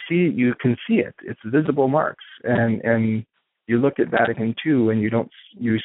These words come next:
see something visible, but it certainly is not unity. It certainly is not, you know, that oneness. It's certainly not, what you see is division, and you see division pitted against each other. And, you know, Catholics as being the ch-, part of the church militant,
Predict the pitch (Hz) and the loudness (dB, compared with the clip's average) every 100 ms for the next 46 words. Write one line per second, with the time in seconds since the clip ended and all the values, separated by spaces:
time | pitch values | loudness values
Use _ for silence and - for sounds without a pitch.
0 | - 180 170 175 165 131 113 113 196 233 | -2 0 0 0 0 0 0 0 0 0
1 | - - 135 - 101 71 - - - 110 | -2 -6 -4 -2 -2 -4 -8 -8 -4 0
2 | 101 107 95 73 110 120 - 82 95 - | 0 0 -2 -2 0 0 -4 -4 -4 -4
3 | - 110 98 98 92 - 107 101 92 - | -6 -2 -2 0 -2 -4 -6 -4 -4 -6
4 | 101 120 107 90 101 - 110 - 139 127 | 0 0 0 -4 -8 -12 -20 -10 -6 -2
5 | 110 107 101 - _ _ _ - 104 107 | 2 2 0 -6 _ _ _ -8 -4 -4
6 | - 127 113 110 104 143 160 82 - 98 | 0 2 2 0 0 0 -2 -8 -8 -6
7 | 104 - 113 107 107 117 113 110 107 - | -6 -4 -4 0 2 2 2 2 -2 -6
8 | - 120 107 110 131 127 - 98 - 92 | -2 0 2 2 0 -2 -8 -12 -10 -8
9 | 92 92 - 104 107 101 98 120 123 - | -8 -8 -6 -4 -4 -4 -4 0 0 -2
10 | 110 - - _ _ _ _ _ _ _ | -8 -10 -20 _ _ _ _ _ _ _
11 | _ - 107 117 117 113 107 - - - | _ -2 0 0 2 2 -2 -6 -8 -2
12 | 117 107 - 127 104 117 156 160 - 80 | 0 0 -2 -2 -2 0 0 0 -4 -10
13 | 135 | -10